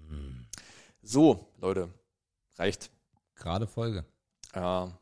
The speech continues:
Speaker 2: ist Viertel zehn oder Viertel nach neun,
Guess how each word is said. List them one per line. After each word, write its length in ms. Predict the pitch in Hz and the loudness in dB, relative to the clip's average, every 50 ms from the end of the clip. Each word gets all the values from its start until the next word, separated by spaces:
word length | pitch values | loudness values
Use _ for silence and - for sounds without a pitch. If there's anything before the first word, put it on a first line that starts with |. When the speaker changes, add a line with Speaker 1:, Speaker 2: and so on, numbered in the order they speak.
| _ _ _ _ _ _ _ _ _ _ - 87 82 80 | _ _ _ _ _ _ _ _ _ _ -6 -4 -4 -4
Speaker 2:
ist 80 | - - | -6 -6
Viertel 200 | - 101 92 85 | -8 -6 -6 -4
zehn 340 | - - 101 101 110 113 - _ _ _ _ _ _ | -4 -2 -2 -2 -4 -6 -12 _ _ _ _ _ _
oder 380 | - - - 87 82 85 - - _ _ _ _ _ - - | -12 -6 -4 -2 -2 -2 -4 -8 _ _ _ _ _ -12 -10
Viertel 180 | 110 101 101 | -8 -8 -6
nach 200 | 95 90 82 - | -4 -6 -6 -6
neun, 300 | - 90 90 95 110 107 | -6 -4 -4 -4 -4 -6